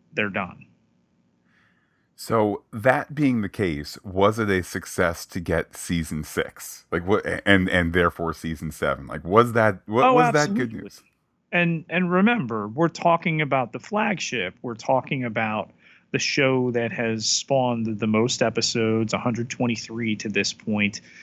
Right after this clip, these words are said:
Speaker 1: It's gonna finish up with a hundred thirty-six. You have a very, very strong legacy, uh, at least two spinoffs. I mean, you wanna count A-, Agent Carter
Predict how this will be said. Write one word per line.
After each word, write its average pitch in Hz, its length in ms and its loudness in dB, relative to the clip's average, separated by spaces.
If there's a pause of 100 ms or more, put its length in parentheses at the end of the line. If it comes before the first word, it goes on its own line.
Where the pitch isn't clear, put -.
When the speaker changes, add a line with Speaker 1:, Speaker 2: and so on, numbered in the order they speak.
Speaker 1:
It's - 100 -10
gonna 107 200 0
finish 110 360 0
up 113 200 0
with 113 120 -2
a 107 40 -2
hundred 110 380 -4
thirty-six. 107 800 -2
You 110 120 -6
have 101 120 -8
a 104 80 -10
very, 113 400 2
very 113 300 2
strong 110 800 0
legacy, 101 720 -2 (360)
uh, 98 480 -4
at 113 200 0
least 113 480 2 (880)
two 160 220 4
spinoffs. 117 800 0
I 117 40 -4
mean, 110 200 0
you 113 100 0
wanna 117 240 2
count 110 440 0 (840)
A-, 175 160 -10 (120)
Agent 117 340 0
Carter 113 640 0